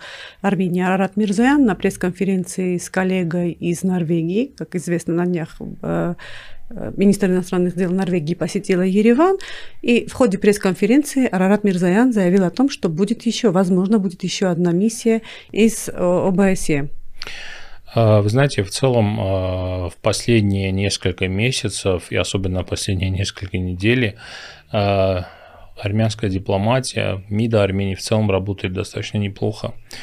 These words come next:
Speaker 2: То есть всё, что от неё зависит, э, делать, э, делать определённые шаги на международной арене, провести вот планомерную, последовательскую дипломатическую работу для того, чтобы добиться каких-то целей, они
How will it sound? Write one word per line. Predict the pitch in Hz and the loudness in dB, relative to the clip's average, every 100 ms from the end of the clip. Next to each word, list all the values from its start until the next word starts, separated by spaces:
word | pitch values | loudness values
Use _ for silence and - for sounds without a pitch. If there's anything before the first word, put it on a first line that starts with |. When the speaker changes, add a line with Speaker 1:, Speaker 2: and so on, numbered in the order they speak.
| - - | -18 -6
Speaker 2:
То | 101 | -4
есть | - | 0
всё, | 120 | -2
что | 110 107 | 2 0
от | - | 0
неё | 107 | -2
зависит, | 95 92 110 135 - 95 - - | -2 0 0 0 -2 -6 -8 -2
э, | 101 98 95 | 0 2 2
делать, | 92 98 104 98 92 - - | -2 0 2 2 0 -4 -2
э, | 104 98 98 95 95 95 98 113 | 0 2 2 2 0 -2 -4 -6
делать | 98 98 101 101 | -4 0 2 0
определённые | 95 98 104 101 98 | -2 -4 0 0 0
шаги | 107 95 95 | 0 0 0
на | 95 | -2
международной | 98 101 98 98 98 101 | -2 -2 0 0 -2 -2
арене, | 107 101 95 92 | 2 2 2 0
провести | - 98 95 98 - 107 | 0 0 0 -2 -4 0
вот | 101 95 - - - - | 0 -2 -10 -18 -16 2
планомерную, | 104 104 101 104 113 110 98 98 | 4 6 4 6 6 6 2 -2
последовательскую | 95 98 - 107 107 101 95 - - - | 0 -2 0 2 2 2 -2 -4 -6 -6
дипломатическую | 98 98 101 101 95 107 - - 98 | -4 -4 -2 -2 -2 -2 -4 -4 -2
работу | 98 104 104 - | -2 -2 -4 -4
для | 101 104 | -8 -8
того, | - - | -8 -16
чтобы | - 101 | -8 -4
добиться | 98 98 104 - | -2 -2 -4 -6
каких-то | - 107 - - - | -10 -12 -12 -20 -12
целей, | - 147 151 117 - - - - | -2 0 0 -2 -8 -14 -16 -6
они | 107 104 131 135 | 2 4 4 4